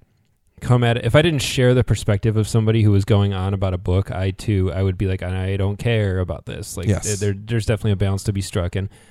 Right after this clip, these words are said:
Speaker 1: in the first episode, we were kind of finding our footing for this particular show, the same way it felt like the show was finding its own footing.
Speaker 2: Yeah,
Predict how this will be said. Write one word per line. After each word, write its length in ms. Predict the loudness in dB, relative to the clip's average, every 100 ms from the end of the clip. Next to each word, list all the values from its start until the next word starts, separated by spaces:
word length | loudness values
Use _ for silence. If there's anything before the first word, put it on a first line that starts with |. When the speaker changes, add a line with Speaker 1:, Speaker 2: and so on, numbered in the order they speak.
| -2
Speaker 1:
in 100 | 2
the 80 | 4
first 240 | 4 4
episode, 300 | 2 2 0
we 160 | 4 4
were 180 | 2
kind 220 | 0 -2 -4
of 100 | -6
finding 460 | -4 0 0 0
our 120 | 0 -2
footing 360 | -2 -2 -2
for 140 | -2 2
this 160 | 2
particular 500 | 2 -2 -2 0 0
show, 480 | 0 0 0 2 -2 -6 -20 -20 _ _ -6
the 100 | -4
same 240 | 0 2
way 140 | 2 -2
it 60 | -2
felt 160 | -4
like 120 | -4 -6
the 80 |
show 220 | -4 -2 -2
was 160 | -2
finding 300 | -6 -8 -8
its 160 | -10 -10
own 160 | -10
footing. 360 | -10 -12 -10 -8
Speaker 2:
Yeah, 260 | -4 -2 -4